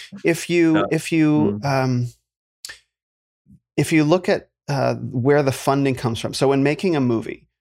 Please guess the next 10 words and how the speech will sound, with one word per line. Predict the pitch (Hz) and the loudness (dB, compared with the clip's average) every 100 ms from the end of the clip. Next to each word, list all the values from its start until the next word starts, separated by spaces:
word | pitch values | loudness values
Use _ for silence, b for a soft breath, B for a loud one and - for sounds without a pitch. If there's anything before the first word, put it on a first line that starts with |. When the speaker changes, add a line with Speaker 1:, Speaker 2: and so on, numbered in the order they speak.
| _ _ | _ _
Speaker 1:
there's | 135 135 127 | 2 2 4
always | 135 147 131 | 2 2 0
the | 131 | 0
executive | 123 113 127 123 123 113 | 0 0 -2 0 -4 -4
Speaker 2:
Mm-hmm. | - | -2
Speaker 1:
producer. | 117 - - - | -4 -4 -8 -6
So | - | 0
there's | 135 120 | 2 2
the | 120 127 | 0 0
director, | 135 156 170 170 156 151 | 2 0 0 -2 0 -2